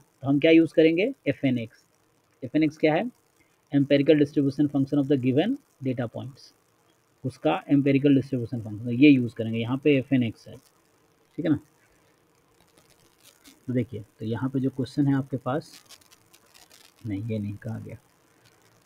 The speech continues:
हाँ ये देखिए, तो be the reali-,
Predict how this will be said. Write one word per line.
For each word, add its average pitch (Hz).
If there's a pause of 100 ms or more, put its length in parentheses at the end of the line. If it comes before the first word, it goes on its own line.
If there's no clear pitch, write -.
(120)
हाँ 104
ये 104 (220)
देखिए, 110 (1700)
तो 139 (1200)
be 123
the 147
reali-, 135